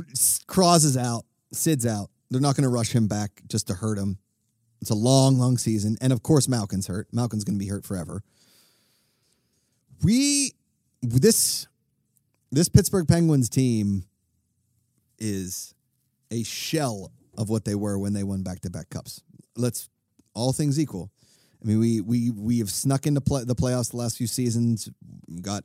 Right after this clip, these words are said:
ousted in the first round. It's been tough. We still have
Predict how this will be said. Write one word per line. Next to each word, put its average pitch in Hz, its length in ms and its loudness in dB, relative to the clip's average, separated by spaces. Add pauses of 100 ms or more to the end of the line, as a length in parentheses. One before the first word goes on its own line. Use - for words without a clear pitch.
ousted 120 320 -4
in 117 100 -2
the 113 60 -2
first 113 300 -6
round. 101 440 -4 (760)
It's 143 200 4
been 151 220 2
tough. - 500 2 (600)
We 127 100 4
still 185 220 2
have 160 320 4